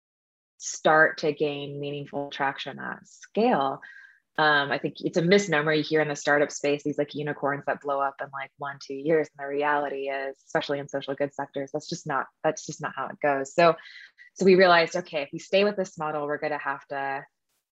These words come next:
double down and just, you know, tell our investors, um, and funders in the space, like, "We're looking at a five to ten year time horizon. Can you swallow that? And then, by the way, can you resource us with several million dollars?" And, <laughs> and, and there's no proof of concept yet because we're an emergent space. And, um,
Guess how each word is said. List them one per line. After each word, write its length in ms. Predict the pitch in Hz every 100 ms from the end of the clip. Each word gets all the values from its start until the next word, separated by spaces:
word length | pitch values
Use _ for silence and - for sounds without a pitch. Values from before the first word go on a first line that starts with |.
| _ _
double 260 | 190 170 190
down 300 | 156 147 147
and 140 | 143
just, 340 | 139 143 - 151
you 100 | 139
know, 60 |
tell 240 | 135 143 143
our 180 | 139 139
investors, 840 | 135 135 - 143 139 135 135 -
um, 300 | 143 139 135
and 140 | 135 131
funders 360 | 139 139 139
in 80 | 139
the 80 | 135
space, 440 | - 139 135 135
like, 160 | 135 -
"We're 100 | 143
looking 200 | 135 135
at 100 | 135
a 60 | 135
five 260 | 135 131
to 80 | 135 -
ten 160 | 147 135
year 100 | 127 -
time 200 | 160 143
horizon. 440 | 139 135 135 135 -
Can 120 | 123
you 80 | 123
swallow 420 | - 147 143 139
that? 260 | 135 135 127
And 80 | 135
then, 160 | 131 135
by 120 | 131
the 100 | 131
way, 180 | 127 127
can 160 | -
you 120 | 135 127
resource 360 | 131 127 135
us 140 | 131 -
with 100 | -
several 260 | 123 127
million 280 | 127 120 127
dollars?" 440 | 135 131 131 143 - - - _
And, 140 | 165 165
<laughs> 600 | 196 240 208 254 294 247
and, 360 | 240 208 208 - - _ _ _ _ 170
and 160 | 196 196
there's 180 | 196 185
no 280 | 185 175 175
proof 300 | - 165 156
of 120 | -
concept 420 | 156 151 143 135
yet 220 | 147 131
because 260 | 143 151 139
we're 100 | 147
an 80 | 139
emergent 440 | 139 139 139 202
space. 420 | - - - - -
And, 360 | 180 170 165 -
um, 400 | 160 151 147